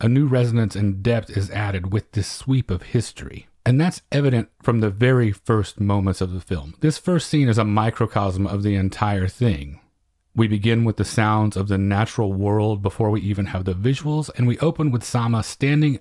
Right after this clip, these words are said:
at the coast, surveying the sea and the horizon. Over the course of the film, we will come to figure out that he is always figuratively in this pose,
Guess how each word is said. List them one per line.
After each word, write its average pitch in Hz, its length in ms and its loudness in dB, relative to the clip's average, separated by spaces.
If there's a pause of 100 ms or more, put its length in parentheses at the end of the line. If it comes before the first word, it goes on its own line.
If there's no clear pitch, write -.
at 139 240 -4
the 135 100 -4
coast, - 600 -4 (200)
surveying 139 520 2
the 123 80 4
sea 151 360 0
and 131 140 2
the 117 60 2
horizon. 110 680 -2 (460)
Over 139 160 2
the 147 80 2
course 156 240 -2
of 131 80 0
the 127 80 2
film, 120 540 0
we 120 120 0
will 110 140 0
come 107 240 0
to 101 80 -4
figure 101 320 0
out 98 160 -2
that - 140 -6
he 117 140 0
is 107 120 0 (200)
always 95 720 -2 (340)
figuratively 104 840 -2
in 135 240 4
this 117 180 2
pose, - 640 -6